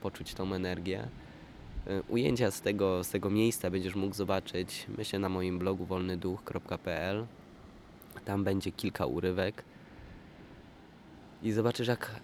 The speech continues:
jak piękna jest Teneryfa. Jednak do tego, to, do czego zmierzam, to jest poszukiwanie siły. I, i teraz, idąc tym tropem, chciałbym też porozmawiać o autentyczności.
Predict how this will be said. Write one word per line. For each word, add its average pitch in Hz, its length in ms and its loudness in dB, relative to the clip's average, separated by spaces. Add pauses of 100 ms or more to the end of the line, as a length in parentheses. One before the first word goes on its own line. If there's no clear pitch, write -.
(100)
jak 104 360 -2
piękna 104 280 2
jest 98 180 -2
Teneryfa. 95 600 0 (420)
Jednak 110 440 2
do 104 120 0
tego, 120 300 4 (520)
to, 117 160 4
do 98 120 2
czego 107 260 2
zmierzam, 104 680 0 (1400)
to 123 60 4
jest 120 140 4
poszukiwanie 104 720 0
siły. 76 340 -4 (520)
I, 107 520 2 (1600)
i - 60 0
teraz, 98 640 4 (200)
idąc 104 400 0
tym 101 180 -2
tropem, 104 600 2
chciałbym 127 280 0
też - 120 -6
porozmawiać 101 500 0
o - 80 -2
autentyczności. 92 1200 -2